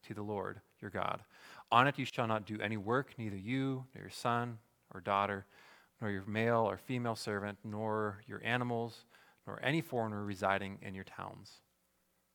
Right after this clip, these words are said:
It's a day of rest for all of creation. Everyone in the community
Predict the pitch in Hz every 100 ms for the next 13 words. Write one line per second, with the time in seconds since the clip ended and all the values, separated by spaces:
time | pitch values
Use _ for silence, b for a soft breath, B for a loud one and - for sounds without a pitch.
0 | _ 131 127 110 117 113 104 95 - -
1 | _ _ - 101 101 - - 92 90 107
2 | 98 - B B B B B B - 147
3 | 185 190 180 170 165 - 135 147 139 120
4 | 113